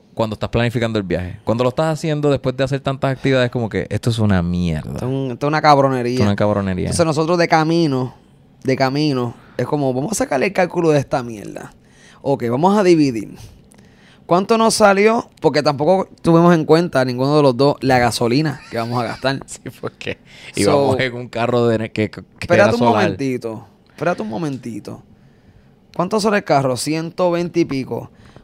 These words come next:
Speaker 2: ¿Cuánto tenemos que echar en gasolina? Son como dos tanques. Este carro aguanta este, estos cantidad de galones. El galón está tanto. Pues si lo llenamos es, es tanto, pues lo dividimos entre tanto.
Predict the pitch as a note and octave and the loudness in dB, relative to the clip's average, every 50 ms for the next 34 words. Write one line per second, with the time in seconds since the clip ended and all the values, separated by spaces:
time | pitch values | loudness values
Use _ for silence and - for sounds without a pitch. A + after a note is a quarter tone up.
0 | - - - E3 F3 - G#3 G#3+ G#3 A3 G3+ F#3+ G3 F#3+ G3 E3 F#3+ F3+ F3+ F#3 | -10 -4 -2 0 0 0 0 -2 0 0 -2 -2 -2 -4 -2 0 0 0 0 0
1 | F#3 F3 - F3+ E3 D3+ C#3+ C#3 B2+ - F3 F3 E3+ F#3 F3 E3+ E3 F3+ F3 F3 | 0 0 0 0 0 0 0 0 -2 -2 -2 -2 -2 -2 0 0 2 2 0 2
2 | - G3 G3+ G#3 G#3+ G#3+ F#3+ - F3+ F3+ E3 - E3+ D#3+ - D#3 E3 E3 E3 D#3+ | 2 2 2 2 2 0 -2 0 0 0 0 0 0 0 0 2 2 2 4 4
3 | E3 D#3+ E3+ E3+ E3+ E3 D#3 - E3 D#3 - - D#3 - E3 - E3+ D#3 D3+ D#3 | 4 2 2 2 4 2 2 2 0 -4 -4 -4 -4 -2 -2 0 0 -2 -2 0
4 | D#3 D#3 D#3 D#3 D#3 D3+ D3+ D#3 F#3 G3+ G#3 F#3+ F3+ F3 F3+ E3+ - - - - | 0 2 2 2 2 2 2 2 2 2 2 2 0 -2 -4 -6 -6 -10 -16 -18
5 | - - - D3 D3 B2+ D3 C3+ C#3+ D3 D3 C#3 - D3 D3 F3+ G3 G#3 G#3 G3 | -8 -2 0 0 2 2 2 2 2 0 -2 0 0 0 2 2 2 2 2 0
6 | - - F#3 F3+ D#3+ - - - - _ - D3 C#3 - D3+ C#3+ D3 C#3+ C#3+ C#3+ | 0 0 0 0 -2 -4 -12 -20 -16 _ -6 -4 -2 -2 -2 -2 0 0 0 0
7 | C#3 C3+ C3+ C#3+ D#3 D3+ D#3 D#3 D3+ D#3+ D3+ C#3 - - G3 G3+ A3 G#3+ G#3 F3+ | -2 -2 -2 -2 -2 -2 0 0 0 0 -2 0 2 4 4 4 4 2 0 0
8 | D3 D3+ D3 C#3+ C#3 C3+ C3+ C3+ C3 C3 B2+ C3+ C#3 C#3+ D#3 D#3 D#3+ D#3 D3 D3+ | 2 2 2 2 2 0 0 0 0 -2 -2 -2 -2 0 0 0 0 0 0 -2
9 | D#3 - F3+ G#3 G#3+ G#3 G3+ G3 - F3 F3+ E3 | -2 0 0 0 0 0 -2 -2 -2 -2 -2 -4